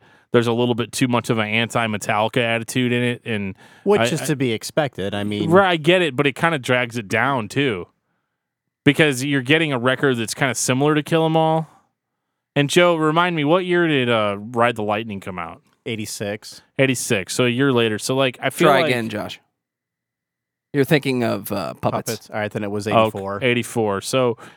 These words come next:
Speaker 1: Metallica had already moved on from that Kill 'Em All sound. And, but then, like, here's Dave Mustaine, who used to be in Metallica, and he's doing it again.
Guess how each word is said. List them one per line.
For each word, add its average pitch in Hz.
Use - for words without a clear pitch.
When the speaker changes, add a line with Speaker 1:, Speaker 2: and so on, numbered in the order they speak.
Speaker 1:
Metallica 156
had 123
already 120
moved 110
on 107
from 95
that 98
Kill 120
'Em 120
All 120
sound. 113
And, 131
but 135
then, 135
like, 117
here's 123
Dave 123
Mustaine, 117
who 110
used 110
to 120
be 117
in 117
Metallica, 120
and 113
he's 101
doing 107
it 98
again. 104